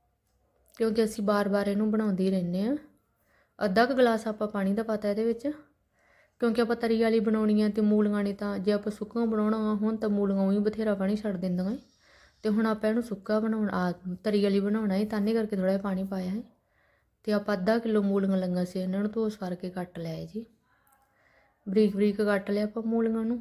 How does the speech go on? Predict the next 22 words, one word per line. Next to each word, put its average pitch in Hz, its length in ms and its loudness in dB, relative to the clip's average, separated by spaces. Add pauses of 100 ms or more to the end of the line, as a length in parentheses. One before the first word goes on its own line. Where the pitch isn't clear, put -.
ਬਾਹਲੀਆਂ 208 260 2
ਮੋਟੀਆਂ 233 400 0
ਨਾ 190 80 0
ਕੱਟੋ, 190 280 -6
ਫਿਰ 196 140 -4
ਇਹਨਾਂ 190 220 0
ਨੇ 220 60 0
ਛੇਤੀ 196 340 -4
ਜ਼ਿਆਦਾ 185 260 0
ਘੁਲਣਾ 190 380 -4
ਨਹੀਂ 170 140 -6
ਹੁੰਦਾ। 175 280 -6 (800)
ਤੇ 214 80 0
ਹੁਣ 196 160 0
ਆਪਾਂ 196 240 -2
ਜਿਹੜੀਆਂ 196 200 0
ਮੂਲੀਆਂ 190 440 0
ਇਹਨਾਂ 185 160 -2
ਨੂੰ 214 140 0
ਪਾ 185 180 -6
ਦਿਆਂਗੇ 180 240 -2
ਵਿੱਚ 175 300 -6